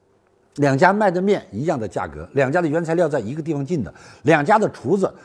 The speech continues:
是一个老师教的。可是特别有意思的是，马路东边的每天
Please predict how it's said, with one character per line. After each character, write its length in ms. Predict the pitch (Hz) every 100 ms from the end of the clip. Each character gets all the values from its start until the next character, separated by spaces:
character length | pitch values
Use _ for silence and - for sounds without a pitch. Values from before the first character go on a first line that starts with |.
| -
是 180 | - 131
一 160 | 107 262
个 100 | 226
老 100 | 90
师 140 | 135
教 160 | 156 151
的。 100 | - _
可 200 | - 147
是 120 | 151
特 160 | 254 294
别 120 | 240
有 100 | 196
意 140 | 160 196
思 60 |
的 60 | 147
是， 220 | 110 87 _ _ _ _ _ _ -
马 220 | 170 156
路 120 | 220 247
东 220 | 285 254
边 180 | 226 160
的 140 | - _ _ _ _ _
每 240 | 160 147
天 320 | 120 196 202